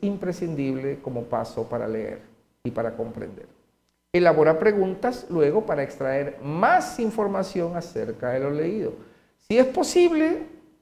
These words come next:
pídele al niño que elabore una conclusión diferente a la que el texto plantea,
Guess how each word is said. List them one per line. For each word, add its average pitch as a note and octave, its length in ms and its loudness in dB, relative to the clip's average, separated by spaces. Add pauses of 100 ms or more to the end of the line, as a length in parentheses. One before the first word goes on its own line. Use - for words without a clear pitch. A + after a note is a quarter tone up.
(140)
pídele E3+ 420 4
al A3+ 140 4
niño F#3 380 -2 (340)
que F#3+ 120 2
elabore A3+ 840 6
una A#3+ 260 0
conclusión G#3 680 0
diferente G#3+ 640 2
a B2+ 60 4
la B2+ 160 0
que B2 80 -4
el C3 180 -4
texto E3 460 -4
plantea, - 680 -6